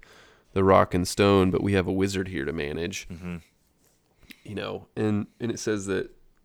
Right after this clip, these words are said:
Speaker 1: uh, you know, Treebeard was very thoughtful after Gandalf had gone. He had eff-, evidently learned a lot in a short time and was digesting it. Um, and he said, and this was a, I think this is a really interesting line, "Well, I find you are not such a hasty folk as I thought.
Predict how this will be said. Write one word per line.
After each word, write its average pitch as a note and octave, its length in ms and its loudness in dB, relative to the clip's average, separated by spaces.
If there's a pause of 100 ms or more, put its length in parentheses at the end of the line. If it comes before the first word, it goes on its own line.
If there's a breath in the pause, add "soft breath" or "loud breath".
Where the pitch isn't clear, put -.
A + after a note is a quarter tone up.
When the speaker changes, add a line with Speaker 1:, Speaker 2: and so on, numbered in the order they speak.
(280)
Speaker 1:
uh, - 380 -4 (720 soft breath)
you F#2+ 80 0
know, F2+ 60 0
Treebeard G2+ 400 2
was F#2 160 4
very F#2+ 240 2
thoughtful D#2+ 640 0
after F2 260 -2
Gandalf F2+ 440 -2
had G2 120 -8
gone. E2 400 -2
He G2+ 80 -2
had G2 60 2
eff-, F#2+ 400 0
evidently G2 460 2
learned G2 260 2
a F2+ 60 2
lot F2+ 540 2
in G2 120 -2
a F#2+ 40 2
short G2 300 -2
time F2+ 340 2
and F2+ 100 -2
was G2 180 -4
digesting F2+ 640 -2
it. D2+ 220 -4 (600 soft breath)
Um, C#2 440 -2
and G#2 120 2
he F#2+ 60 4
said, F#2 480 4
and G#2 100 -2
this G2 120 -4
was F#2 100 -2
a, F#2 180 0
I F#2+ 40 -6
think G2 180 -2
this F#2 100 -6
is F#2 60 -10
a F2+ 100 -4
really F#2 260 -2
interesting F#2 380 -6
line, F2+ 300 -6 (380 loud breath)
"Well, A#2 160 6
I A2+ 40 6
find C3 340 6
you A#2+ 160 6
are G#2+ 80 8
not A2 280 6
such - 200 0
a F#2+ 60 -4
hasty G2 340 -2
folk F#2+ 320 0
as F2 120 -4
I - 100 -2
thought. - 380 -2